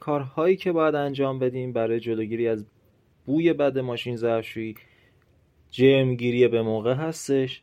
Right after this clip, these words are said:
از جرمگیری‌های با کیفیت و اورجینال استفاده بشه. هر سی تا چهل بار استفاده بهترین زمان جرمگیری ماشین ظرفشوییه.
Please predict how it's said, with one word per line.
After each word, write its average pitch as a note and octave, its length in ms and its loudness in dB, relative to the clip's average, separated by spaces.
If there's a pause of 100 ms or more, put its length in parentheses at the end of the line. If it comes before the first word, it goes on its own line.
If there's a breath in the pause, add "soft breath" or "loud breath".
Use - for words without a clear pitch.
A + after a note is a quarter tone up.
از A2+ 180 -4
جرمگیری‌های A2+ 580 0
با G#2+ 180 -2
کیفیت A2+ 500 -4
و A2 40 0
اورجینال A2 720 -2
استفاده D3 500 -2
بشه. A#2 500 -2 (340 soft breath)
هر B2+ 240 0
سی C#3 260 -4
تا C3+ 160 -2
چهل A#2 380 -4
بار A2+ 280 0
استفاده A#2+ 680 -4
بهترین B2 540 -4
زمان B2+ 520 -2
جرمگیری A2+ 600 0
ماشین G2+ 300 -6
ظرفشوییه. F#2+ 600 -8